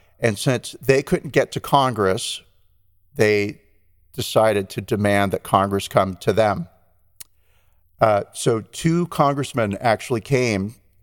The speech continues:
uh, to H E W, the fourth floor, to listen to the protesters. And, uh, on film, Judy is meeting with the two congressmen, and she says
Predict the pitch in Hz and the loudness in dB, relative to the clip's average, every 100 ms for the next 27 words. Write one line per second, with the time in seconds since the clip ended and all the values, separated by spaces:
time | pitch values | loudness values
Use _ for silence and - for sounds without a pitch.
0 | - 110 101 - - 107 107 110 - 101 | 0 2 0 -2 -2 0 0 -2 -4 0
1 | 107 98 101 131 110 - 101 - 101 98 | 2 2 0 -2 -4 -2 -2 -2 -2 0
2 | 95 - - _ _ - 110 107 - 98 | 0 -4 -20 _ _ 0 2 0 -2 -6
3 | - 104 98 95 101 110 98 92 90 - | -2 0 0 -2 0 2 2 0 -2 -10
4 | - - - _ _ _ _ _ 107 101 | -18 -20 -20 _ _ _ _ _ 0 2
5 | 98 95 - _ 117 104 98 - - 135 | 0 -4 -12 _ 2 2 2 0 2 2
6 | 131 - 156 135 113 107 - _ _ _ | 2 2 4 4 0 -4 -12 _ _ _
7 | _ - 131 120 117 113 107 110 _ _ | _ -8 -4 -2 -2 0 -2 -4 _ _
8 | _ - 123 104 95 - - - 123 127 | _ 0 2 2 -2 -8 -14 -4 0 2
9 | 117 113 110 - 110 95 - 110 101 98 | 2 0 0 0 -2 -2 -2 0 0 -2
10 | 92 _ _ 147 123 110 - 104 98 95 | -4 _ _ 2 2 0 -2 0 0 -2
11 | _ _ - 120 - 117 - 120 110 101 | _ _ -2 -2 0 -4 0 2 2 0
12 | - - | -4 -14